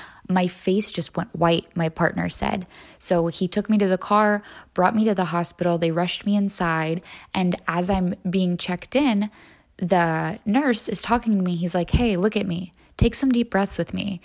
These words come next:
And I'm like, "No, dude, listen, I have panic disorder. This is not a panic attack, I'm telling you." And he's like, "No, hey, listen, take a breath with me. Your body can't think, it can't do anything until you stop and breathe. This is step one. This is square one.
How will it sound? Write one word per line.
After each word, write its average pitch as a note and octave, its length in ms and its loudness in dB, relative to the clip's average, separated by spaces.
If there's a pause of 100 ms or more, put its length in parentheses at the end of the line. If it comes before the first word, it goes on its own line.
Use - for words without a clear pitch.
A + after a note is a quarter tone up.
(120)
And G#3 140 0
I'm G#3 100 4
like, G3+ 160 2
"No, G3+ 240 4
dude, E3+ 300 4
listen, F3+ 440 -2
I F3+ 120 0
have F3+ 260 0
panic F3+ 300 -2
disorder. D#3 420 2
This D#3+ 160 -2
is F3 100 0
not F3+ 200 2
a - 20 0
panic G3 340 -2
attack, D#3+ 320 -4
I'm E3 120 -6
telling F#3 260 -2
you." D#3+ 140 -4
And D#3+ 80 -8
he's E3 180 -6
like, E3+ 220 -4
"No, A3 220 -2
hey, F3+ 320 -2 (420)
listen, - 380 -4 (720)
take A#3 220 2
a B3 60 2
breath G#3+ 260 0
with F3+ 160 -2
me. G3+ 320 -4 (360)
Your G#3 200 2
body G#3+ 480 0 (420)
can't - 360 -2
think, G#3 400 -2
it - 100 -6
can't G3 380 -2
do G3 200 2
anything G3 540 0
until G3 480 0
you F#3+ 220 2
stop E3 400 -2
and E3 160 -2
breathe. D#3+ 380 -6 (340)
This F#3+ 260 -2
is G#3+ 100 -2
step E3+ 360 -4
one. E3+ 220 -2
This E3+ 200 -2
is G3 80 -4
square E3+ 240 0
one. D#3 240 -6